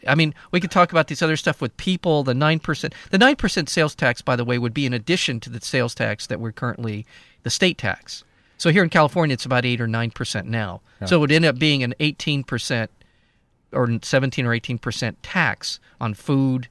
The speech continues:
Speaker 2: Yeah.
Speaker 1: and on cars and all that
Speaker 2: Well,
Speaker 1: other
Speaker 2: it's not
Speaker 1: stuff.
Speaker 2: gonna go anywhere, but it, it's,
Speaker 1: Yeah.
Speaker 2: it, it's an interesting discussion for the
Speaker 1: Well,
Speaker 2: time being. And I, and I think,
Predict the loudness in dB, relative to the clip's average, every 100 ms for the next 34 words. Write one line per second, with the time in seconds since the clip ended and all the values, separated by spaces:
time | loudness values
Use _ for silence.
0 | _ -10 -8 -4 -4 -4 -2 0 0 -2
1 | -4 -6 -4 0 4 6 6 6 4 4
2 | 0 2 2 2 0 2 4 2 2 -2
3 | -2 0 0 -2 _ -8 -8 -6 -6 -2
4 | 0 0 0 -2 -2 0 0 0 -2 -2
5 | 2 4 6 6 4 4 4 2 -6 -6
6 | 2 4 6 6 4 2 -2